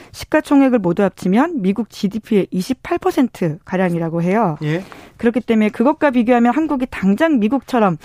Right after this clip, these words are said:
Speaker 1: 심각하다라고 볼 수는 없는 거긴 한데요.
Speaker 2: 아니야, 다른 측면에선 또 심각한 것도 있어요.
Speaker 1: 네, 그렇죠. 왜냐하면 이제 시작된 논란이다라고 볼 수 있습니다. 예를 들어서 카카오 모빌리티는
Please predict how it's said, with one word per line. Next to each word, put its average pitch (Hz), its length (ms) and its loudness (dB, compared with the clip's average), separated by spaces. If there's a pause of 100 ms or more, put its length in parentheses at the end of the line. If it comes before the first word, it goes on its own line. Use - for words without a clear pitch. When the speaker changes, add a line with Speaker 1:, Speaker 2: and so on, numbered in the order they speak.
(100)
Speaker 1:
심각하다라고 220 800 0
볼 190 180 0
수는 214 200 -2
없는 185 260 0
거긴 175 240 0
한데요. 202 540 2 (320)
Speaker 2:
아니야, 156 260 -2
다른 165 420 0
측면에선 170 680 -4
또 160 80 -2
심각한 165 560 -4
것도 151 220 0
있어요. 135 540 -2
Speaker 1:
네, 196 200 4
그렇죠. 214 380 0
왜냐하면 254 420 4
이제 247 240 4
시작된 269 560 2
논란이다라고 190 680 2
볼 190 140 -2
수 - 120 -4
있습니다. 165 580 -4
예를 233 260 4
들어서 240 320 2
카카오 370 420 0
모빌리티는 202 800 2